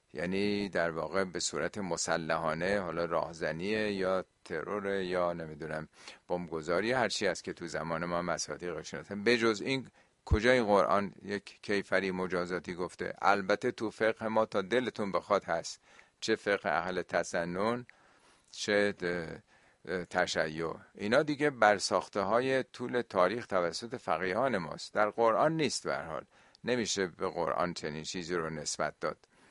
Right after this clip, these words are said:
دنبالش می‌گن که اگر از بنده بپرسید که پیامبر این قانون را،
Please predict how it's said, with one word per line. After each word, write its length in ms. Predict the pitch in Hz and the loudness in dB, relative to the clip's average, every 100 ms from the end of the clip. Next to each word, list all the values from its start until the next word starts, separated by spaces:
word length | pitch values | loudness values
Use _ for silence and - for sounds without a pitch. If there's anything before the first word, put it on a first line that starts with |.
| - - - - _ _ _ _ _ _ _ _ _ _ _ _ - | -20 -20 -20 -20 _ _ _ _ _ _ _ _ _ _ _ _ -2
دنبالش 500 | 104 107 131 151 156 | 4 6 6 6 0
می‌گن 280 | 139 151 | 2 2
که 260 | 156 160 156 | 2 2 4
اگر 320 | 131 156 156 | 2 4 6
از 220 | 147 120 98 | 6 4 4
بنده 340 | 107 107 120 | 4 4 0
بپرسید 840 | 117 160 - 135 - 113 90 - - | 2 0 2 0 0 0 -2 -4 -10
که 260 | - 92 - | -2 -2 -2
پیامبر 760 | - 101 95 98 98 113 139 117 | -2 2 4 4 4 6 6 4
این 240 | - 98 98 | 0 -2 -2
قانون 680 | - 92 92 98 127 147 113 | 0 4 4 4 0 -2 2
را، 320 | 95 80 | 4 4